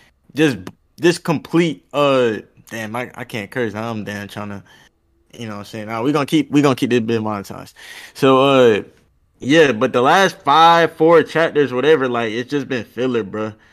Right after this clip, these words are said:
Like, it's literally like, it sound, it felt like they was trying to figure out where they wanted this story to go, and they just had us on some, like, on some, uh, what is it, Degrassi type beat, like, you know what I'm saying? Like,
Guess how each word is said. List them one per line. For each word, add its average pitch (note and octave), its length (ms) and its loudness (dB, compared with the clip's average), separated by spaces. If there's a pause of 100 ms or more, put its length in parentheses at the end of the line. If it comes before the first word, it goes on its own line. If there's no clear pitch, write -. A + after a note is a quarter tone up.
(280)
Like, A#2 380 -4
it's D#3 200 0
literally E3+ 320 2
like, D3 180 2
it D3 80 0
sound, D3 360 -6
it C3+ 80 -8
felt D#3+ 280 -2
like D3 220 0
they C#3 100 2
was C#3 120 0
trying C#3 280 -2
to A#2 60 -10
figure C3 220 -6
out A#2+ 180 -2
where B2 160 -2
they B2 100 -4
wanted A#2 300 -8
this A2 140 -8
story A#2+ 300 -2
to G2+ 100 -6
go, A#2 260 -2
and G#2+ 120 -6
they A2+ 160 -2
just G#2+ 240 -8
had A#2 240 -4
us G#2+ 200 -6
on A2 180 -8
some, G#2+ 260 -12
like, G2 260 -10 (300)
on A2+ 160 -10
some, G#2+ 280 -10
uh, G2 340 -4 (600)
what B2 140 2
is A2 160 2
it, F#2 120 -4
Degrassi G#2+ 580 -4
type G2+ 300 -4
beat, G2+ 260 -12
like, E2 180 -12
you A2+ 60 -10
know A#2 120 -4
what A2+ 60 -4
I'm A2+ 60 -6
saying? A2+ 300 -10
Like, F#2 280 -10